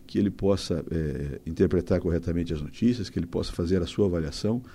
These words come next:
se ele está de acordo com aquilo que está sendo divulgado, se ele não concorda, eh, se ele entende, eh, que aquilo é importante para a cidade dele,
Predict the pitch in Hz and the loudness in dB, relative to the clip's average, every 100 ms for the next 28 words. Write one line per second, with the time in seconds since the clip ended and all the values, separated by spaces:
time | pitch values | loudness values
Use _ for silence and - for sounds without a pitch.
0 | - - - - 95 90 95 87 87 - | -20 -20 -6 0 2 2 2 4 2 4
1 | 110 123 87 95 85 - 98 - 76 - | 6 6 2 -4 -6 0 0 -2 -8 -8
2 | - 80 - 92 82 76 80 90 113 - | -8 -6 -4 -2 -2 -2 -2 -2 -2 0
3 | - - 90 85 87 - 73 - 87 107 | -2 2 2 6 4 2 -2 0 2 2
4 | 101 - - - - - 76 69 - 92 | 2 -2 -10 -14 -10 -4 -4 -2 2 4
5 | 92 76 98 110 82 73 - - - - | 4 4 6 6 2 -4 -14 -18 -12 -6
6 | 78 - - - 92 - 90 - 95 92 | -6 -6 -8 -10 -10 -4 -2 2 2 2
7 | 92 82 101 - 95 - 92 80 78 87 | 0 2 0 2 -4 -2 -2 -2 0 6
8 | 113 101 | 6 4